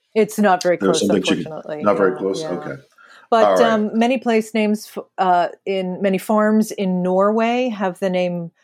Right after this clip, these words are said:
Speaker 1: uh, Froy is how I'm gonna pronounce it, but it's F O, F R O with the line through it, Y.
Speaker 2: Mm-hmm.
Speaker 1: Um, so Froyland is the land of Freya.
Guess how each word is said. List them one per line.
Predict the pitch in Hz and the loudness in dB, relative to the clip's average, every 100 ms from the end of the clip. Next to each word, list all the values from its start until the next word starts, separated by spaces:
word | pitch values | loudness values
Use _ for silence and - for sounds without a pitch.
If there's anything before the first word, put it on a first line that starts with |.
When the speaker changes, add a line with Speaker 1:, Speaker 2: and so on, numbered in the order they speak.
| _ _ _ _ _ _ _ - | _ _ _ _ _ _ _ -6
Speaker 1:
uh, | 165 156 156 - | -2 0 -2 -6
Froy | - - 202 196 208 226 240 | -12 -4 0 2 4 2 0
is | 214 220 | 0 -2
how | 214 | 0
I'm | 214 208 | 0 0
gonna | 208 | -2
pronounce | 208 202 196 214 | -2 -2 -2 -4
it, | 214 208 | -6 -4
but | 185 | -4
it's | 170 - - | -4 -10 -6
F | 185 - - - | -6 -6 -16 -6
O, | 185 185 185 185 - | -2 0 0 -2 0
F | 214 - - - | 0 0 -4 -2
R | 190 190 190 180 - | 0 2 2 0 0
O | 202 208 214 | 2 4 2
with | 185 196 | 0 -2
the | 196 | 0
line | 175 185 190 196 | 2 2 2 -2
through | 202 208 202 196 | -4 -4 0 0
it, | 190 | 0
Y. | 175 170 170 175 185 240 302 _ _ _ _ _ _ - | 0 2 2 2 0 -2 -6 _ _ _ _ _ _ -18
Speaker 2:
Mm-hmm. | - - | -12 -4
Speaker 1:
Um, | 185 180 170 - | -2 -2 -4 -10
so | - 208 185 | -6 -2 -2
Froyland | - - - 190 196 190 185 180 185 214 226 214 | -2 -12 -4 2 4 4 4 4 2 2 0 -2
is | - 180 170 | -2 -2 0
the | - 190 | 0 0
land | 165 160 156 160 180 175 | 2 2 2 -2 -2 -2
of | 170 156 | -2 -4
Freya. | - 165 156 170 262 | -2 0 2 0 -2